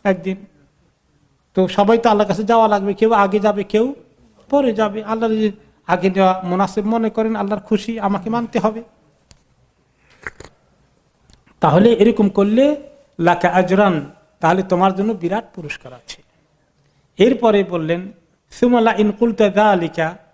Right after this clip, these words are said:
তারপরে তিনি হাদিসে আরেকটু বললেন। আমি শুধু হাদিসের তর্জমা করছি না, তার সঙ্গে উপলক্ষে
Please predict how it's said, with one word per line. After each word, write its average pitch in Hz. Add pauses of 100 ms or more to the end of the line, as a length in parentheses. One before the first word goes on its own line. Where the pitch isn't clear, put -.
(380)
তারপরে 190
তিনি 196
হাদিসে 170
আরেকটু 165
বললেন। 135 (800)
আমি 170
শুধু 180
হাদিসের 170
তর্জমা 170
করছি 165
না, 156
তার 156
সঙ্গে 165
উপলক্ষে 160